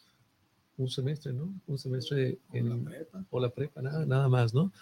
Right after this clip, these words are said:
Speaker 1: No, hoy actualmente, eh, los alumnos llevan cuatrimestre tras cuatrimestre, eh,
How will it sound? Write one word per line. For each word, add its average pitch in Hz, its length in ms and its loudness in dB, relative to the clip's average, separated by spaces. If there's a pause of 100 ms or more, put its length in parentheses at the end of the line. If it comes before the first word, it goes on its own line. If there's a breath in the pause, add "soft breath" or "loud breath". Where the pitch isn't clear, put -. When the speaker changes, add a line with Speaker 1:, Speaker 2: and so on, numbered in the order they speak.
(380 loud breath)
Speaker 1:
No, 127 180 12
hoy 156 160 12
actualmente, 180 800 12 (640 soft breath)
eh, 120 160 6
los 117 180 2
alumnos 147 400 8
llevan 156 320 6
cuatrimestre 127 840 6
tras 123 220 -4
cuatrimestre, 156 720 4 (320)
eh, 117 640 2